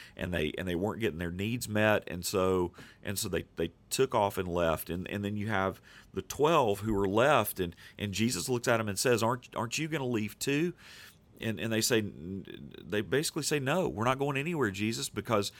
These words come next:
we've already left everything to follow you, and so, and so we're gonna follow you wherever you go." Um,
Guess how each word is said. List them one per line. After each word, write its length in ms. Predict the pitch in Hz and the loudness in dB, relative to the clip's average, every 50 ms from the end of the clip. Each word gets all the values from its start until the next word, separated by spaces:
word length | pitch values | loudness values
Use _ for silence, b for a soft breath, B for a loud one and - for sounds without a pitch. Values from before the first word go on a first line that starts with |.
| B B B | B B B
we've 160 | - 147 143 | -2 2 4
already 260 | 156 151 156 143 120 | 4 4 4 4 2
left 420 | 107 101 101 104 113 123 - - | 2 4 6 6 6 4 4 4
everything 400 | 113 101 95 101 98 - 107 101 | 2 4 4 2 0 0 -2 -2
to 80 | 95 95 | -2 -4
follow 340 | - - 98 101 101 95 98 | 2 4 6 6 6 4 4
you, 260 | 98 92 90 90 90 | 2 0 0 0 0
and 140 | 82 85 85 | -2 -2 -2
so, 380 | - 110 104 98 95 90 85 B B B B B - | 2 4 6 6 6 4 2 B B B B B -6
and 80 | 101 | 0
so 100 | - 123 | 2 4
we're 160 | 107 117 135 | 4 4 4
gonna 140 | 135 131 101 | 2 2 0
follow 320 | - - 104 104 104 101 101 | 2 2 4 4 6 4 4
you 180 | 98 92 92 | 2 0 0
wherever 320 | 90 90 90 92 92 82 85 | 2 4 4 4 2 0 -2
you 160 | 87 85 76 | -4 -4 -6
go." 300 | - - 57 50 50 - - _ _ _ - - _ _ _ _ _ - _ _ _ _ _ _ _ _ _ _ _ _ - - - - B B B B B B B B B | -6 -4 -6 -6 -6 -10 -14 _ _ _ -20 -20 _ _ _ _ _ -20 _ _ _ _ _ _ _ _ _ _ _ _ -20 -20 -20 -20 B B B B B B B B B
Um, 320 | - 127 120 110 107 | 0 0 0 0 0